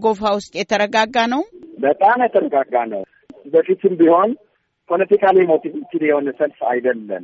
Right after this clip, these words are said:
Speaker 2: የዘመዶቻችንን ጥቃት ወይም በደል ለማሰማት ነው። ሁለተኛ እንግዲህ የ-፣ እዛ አካባቢ አርባ ምንጭ የተገኙት አንድ የኦሮሞ ልማት ባንክ፣ አንድ የኢትዮ-፣ የኦሮሞ፣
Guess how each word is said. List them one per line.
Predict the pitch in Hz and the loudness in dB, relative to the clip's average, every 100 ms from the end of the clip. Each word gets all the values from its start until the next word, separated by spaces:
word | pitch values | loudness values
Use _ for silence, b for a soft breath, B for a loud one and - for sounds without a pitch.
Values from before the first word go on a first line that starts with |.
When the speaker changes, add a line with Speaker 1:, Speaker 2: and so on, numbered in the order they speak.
| 107 | 2
Speaker 2:
የዘመዶቻችንን | 135 131 147 160 170 190 180 _ 214 220 240 285 - | 4 4 4 2 0 -2 -8 _ -6 -4 -4 -8 -12
ጥቃት | - - 196 247 _ _ _ _ _ | -10 0 2 2 _ _ _ _ _
ወይም | 117 127 131 120 | -2 0 0 -4
በደል | 113 151 196 262 392 - _ _ _ _ - | 0 2 4 2 -2 -18 _ _ _ _ -12
ለማሰማት | 202 233 226 214 202 185 160 143 117 | -4 0 0 2 0 2 0 -2 -4
ነው። | 92 - _ _ _ | -16 -18 _ _ _
ሁለተኛ | 120 127 - 156 165 175 | -6 -6 -4 -2 0 -2
እንግዲህ | 143 123 123 131 127 117 | -2 -2 0 0 0 -2
የ-፣ | 110 110 104 101 101 95 _ _ _ | -4 -4 -4 -8 -10 -14 _ _ _
እዛ | 113 110 131 | -10 0 2
አካባቢ | 120 - 110 113 120 | 2 0 0 0 0
አርባ | 110 110 | -6 -6
ምንጭ | 113 117 | -8 -10
የተገኙት | 107 110 117 131 165 - | -10 -6 -6 -6 -10 -6
አንድ | 117 131 131 | -4 -4 -4
የኦሮሞ | 110 104 107 107 | -6 -6 -6 -8
ልማት | 104 104 101 | -8 -8 -8
ባንክ፣ | 113 127 151 - | -6 -8 -8 -6
አንድ | 110 113 107 | -6 -6 -10
የኢትዮ-፣ | 101 95 107 95 98 | -12 -8 -6 -6 -6
የኦሮሞ፣ | 101 98 104 | -6 -6 -6